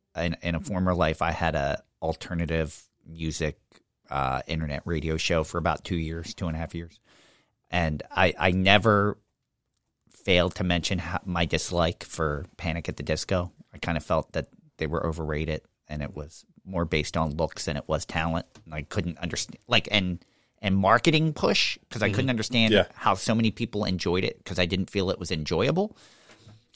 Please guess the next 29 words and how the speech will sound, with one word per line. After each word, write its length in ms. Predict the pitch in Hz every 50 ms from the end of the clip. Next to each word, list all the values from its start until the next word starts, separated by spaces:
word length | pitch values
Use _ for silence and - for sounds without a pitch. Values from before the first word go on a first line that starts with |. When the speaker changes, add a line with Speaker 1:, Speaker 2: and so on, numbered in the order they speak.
| _ _ -
Speaker 1:
So, 460 | - - - 113 110 104 98 - - -
uh, 160 | 95 98 104 -
I 140 | 98 101 101
would, 200 | 101 98 85 - - _ _ _ _ _ _ _ _ _ _ _ _ _ _ -
I 160 | - 98 101
would, 240 | 95 95 95 92 90
uh, 360 | 87 87 85 82 78 76 76 - _ _ _ _ _ _ _ _ _ _ _ _ _ _ _ _ _ -
also 540 | 127 127 127 - - 120 104 104 98 90 - _ _ _ _ _ _ _ _ _ _ _ _ _ _ _ _ _ _ _ _ - _ _ _ _ _ _ _ _ _ - 110
joke 260 | - 123 113 104 -
back 200 | - 104 90 -
and 140 | 107 95 82
forth 300 | - 101 92 90 - -
with 160 | - 92 - -
the 100 | 104 107
listeners 520 | 143 170 170 - - 110 98 92 87 - -
on 140 | - 92 87
social 380 | - - 107 90 87 - 98 90
media 580 | 92 98 113 113 95 92 82 73 73 - - _ _ _ -
about 480 | 85 85 78 - 76 69 69 - - -
that. 240 | - - - - _ _ _ _ _
Like, 220 | - 87 85 - -
they 140 | 101 95 95
always 280 | 98 98 98 92 -
knew 120 | 110 98 92
there 100 | 92 90
was 120 | 92 90
gonna 180 | - 92 87 82
be 200 | - 90 87 85
an 140 | 82 82